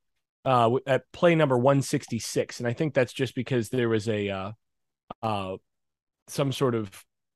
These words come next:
weird thing that happened. That's a glitch. Other than that, the, the lowest win probability of the game was ninety-four percent, ninety-four point eight percent.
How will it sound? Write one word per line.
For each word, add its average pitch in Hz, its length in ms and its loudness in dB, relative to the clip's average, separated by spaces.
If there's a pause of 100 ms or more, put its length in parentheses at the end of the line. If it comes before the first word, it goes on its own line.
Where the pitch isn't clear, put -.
(300)
weird 131 580 -2
thing 120 220 -4
that 110 100 -4
happened. 117 320 -4
That's 123 160 -6
a 110 40 -6
glitch. 123 440 -2
Other 180 160 4
than 139 160 2
that, 143 240 0
the, 127 220 0
the 135 120 -2
lowest 143 720 2
win 151 200 -2
probability 127 560 0
of 110 40 0
the 110 60 -4
game 110 460 -4 (280)
was 131 100 -2
ninety-four 180 600 2
percent, 135 380 -6 (140)
ninety-four 147 340 0
point 131 240 0
eight 123 140 -2
percent. 113 360 -10